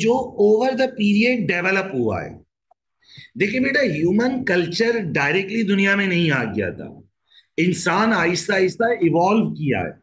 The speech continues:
Primitive culture, developing culture, evolving culture। देखिए, आप ऐसे समझे, चंद लोग एक जगह जमा हुए, society बनी। अब जब society बनी तो culture develop होना शुरू हुआ,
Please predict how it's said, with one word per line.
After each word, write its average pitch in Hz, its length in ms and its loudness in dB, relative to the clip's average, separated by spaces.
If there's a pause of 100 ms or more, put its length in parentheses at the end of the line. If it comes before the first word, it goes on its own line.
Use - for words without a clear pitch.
(760)
Primitive 240 680 0
culture, 170 460 -2
developing 220 720 2
culture, 175 440 0
evolving 190 680 2
culture। 131 420 -4 (500)
देखिए, 196 200 -2
आप 240 160 0
ऐसे 214 260 0
समझे, 208 360 0 (500)
चंद 226 220 0
लोग 220 240 2
एक 208 160 0
जगह 196 460 -2
जमा 180 220 0
हुए, 175 360 0
society 196 680 0
बनी। 175 300 0 (640)
अब 190 160 -2
जब 220 120 0
society 208 640 0
बनी 214 380 0
तो 175 60 -4
culture 165 420 0
develop 175 380 2
होना 170 300 0
शुरू 160 180 0
हुआ, 156 200 2